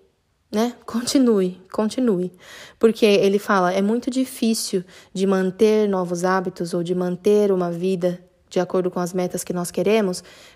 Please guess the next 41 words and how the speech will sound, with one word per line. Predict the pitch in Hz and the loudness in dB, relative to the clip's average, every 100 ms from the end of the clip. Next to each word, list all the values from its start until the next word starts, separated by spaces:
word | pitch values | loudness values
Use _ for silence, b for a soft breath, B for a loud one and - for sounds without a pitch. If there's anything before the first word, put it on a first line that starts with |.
| B | B
quando | - 214 214 | 2 2 4
nós | 202 202 | 0 -2
falhamos. | - 220 196 170 170 | -2 0 2 0 -4
Porque | - 185 185 | -6 -4 2
daí | 180 | 2
a | |
gente | 180 180 185 | 2 -2 -8
falha | - 202 220 247 269 - | -4 -2 0 0 -2 -2
e | |
a | 196 | -2
gente | 196 196 | -2 -6
quer | - 185 | -6 -6
desistir | 180 190 196 196 | -4 -6 -6 -6
de | 190 | -8
tudo | 208 202 214 233 | -6 -2 -2 0
e | 202 | 0
aí | 180 180 185 | 0 0 0
a | 185 | -2
gente | 180 175 185 | -4 -8 -8
não | 180 | -8
vale | 180 180 175 | -6 -4 -4
nada | 185 214 226 208 180 | -2 0 0 0 -2
e | |
pra | 190 | -2
que | 185 185 | -6 -4
que | |
eu | 180 | -4
vou | 180 | -4
continuar? | 185 180 196 175 170 B B B B B | -6 -6 -4 -2 -4 B B B B B
E | 208 | 2
ele | 202 | 2
diz, | 190 190 175 - | 2 -2 -4 -8
"Foque | - - - 254 254 277 262 - | -20 -10 0 0 2 -6 -6 -2
na | 220 | -2
graça, | 220 170 160 160 - 185 - b b b | 2 0 0 -4 -6 -8 -16 b b b
foque | - - 226 220 233 - 240 240 _ _ _ _ _ _ b b b | -20 -4 2 4 2 -2 -4 -4 _ _ _ _ _ _ b b b
no | 208 202 | 0 4
amor | 190 185 190 202 247 | 4 2 2 6 6
de | 247 | 4
Deus, | 233 196 170 165 - - | 2 4 4 0 -6 -14
foque | - - 220 226 233 - 240 | -18 -4 2 2 0 -6 -8